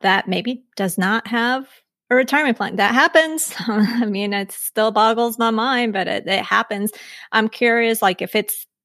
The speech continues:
the person listening right now is working at a place like this, what can they do besides, "Hey, boss, let's get a retirement plan going for us"? Like, what are some suggestions?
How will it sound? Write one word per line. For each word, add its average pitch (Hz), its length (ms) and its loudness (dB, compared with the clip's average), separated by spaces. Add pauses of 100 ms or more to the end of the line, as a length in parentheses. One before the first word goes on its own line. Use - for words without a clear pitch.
(160)
the 202 160 -12
person 208 340 0
listening 196 400 -2
right 185 260 0
now 190 300 0
is 196 260 0 (160)
working - 680 -4 (200)
at 190 120 -4
a - 40 -12
place - 380 -2
like 190 160 -2 (100)
this, 185 380 2 (320)
what 196 540 2
can 185 600 -4
they 185 600 -4 (200)
do 185 480 0
besides, 180 540 -4
"Hey, 285 600 -2 (200)
boss, 214 320 4 (560)
let's 196 400 2
get 226 180 2
a 226 60 2
retirement 226 600 2
plan 202 260 0
going 190 280 -2
for 185 260 -4
us"? - 300 -6
Like, 185 240 -4
what 202 300 -4
are 208 80 -2
some 202 180 -8
suggestions? 185 800 -6